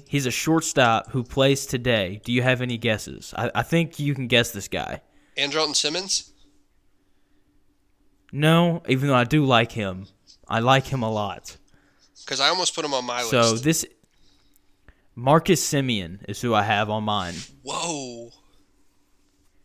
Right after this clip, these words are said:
Speaker 1: Love Marcus Semien. He's a great shortstop,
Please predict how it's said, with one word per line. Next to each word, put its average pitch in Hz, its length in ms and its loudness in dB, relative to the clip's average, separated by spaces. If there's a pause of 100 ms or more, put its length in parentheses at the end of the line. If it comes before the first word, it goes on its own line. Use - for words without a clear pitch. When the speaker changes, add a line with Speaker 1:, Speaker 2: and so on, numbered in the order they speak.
(540)
Speaker 1:
Love 131 320 4
Marcus 123 400 -2
Semien. 101 400 -6
He's 143 280 0
a 131 100 2
great 127 380 0
shortstop, 127 720 -2